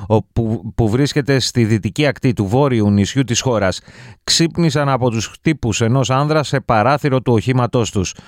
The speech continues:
Ο άνδρας ήταν ένοπλος και απέτησε τα κλειδιά του τροχόσπιτου, προτού πυροβολήσει αρκετές φορές εναντίον του Μακίνον.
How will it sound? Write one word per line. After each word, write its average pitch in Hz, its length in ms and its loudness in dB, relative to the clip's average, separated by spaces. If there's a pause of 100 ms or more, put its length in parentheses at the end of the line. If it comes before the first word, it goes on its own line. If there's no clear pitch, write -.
(220)
Ο 107 120 2
άνδρας 131 340 2
ήταν 113 240 0
ένοπλος 139 400 0
και 131 160 0
απέτησε 135 520 -2
τα 131 120 -2
κλειδιά 113 460 0
του 120 140 -8
τροχόσπιτου, 117 640 -2
προτού 139 440 -2 (380)
πυροβολήσει 123 680 0
αρκετές 117 540 -2
φορές 120 360 0
εναντίον 110 480 0
του 110 120 -4
Μακίνον. 101 480 2